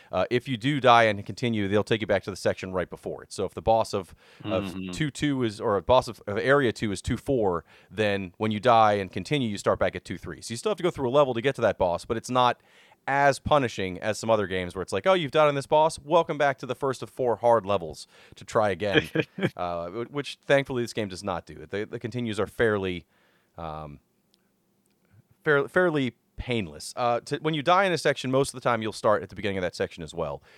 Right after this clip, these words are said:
Speaker 1: So you're not, y-, you know, it's not like you can die and then jump right back to where you were. You, you go back to the beginning of the stage for the most part, but it's not too, too bad.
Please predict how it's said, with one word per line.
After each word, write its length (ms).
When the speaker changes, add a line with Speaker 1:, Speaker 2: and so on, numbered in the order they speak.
Speaker 1:
So 200
you're 140
not, 260
y-, 160
you 240
know, 200
it's 160
not 60
like 120
you 60
can 120
die 280
and 160
then 280
jump 220
right 120
back 180
to 60
where 100
you 100
were. 160
You, 240
you 100
go 80
back 160
to 40
the 60
beginning 220
of 60
the 60
stage 300
for 80
the 60
most 200
part, 220
but 100
it's 120
not 180
too, 160
too 140
bad. 280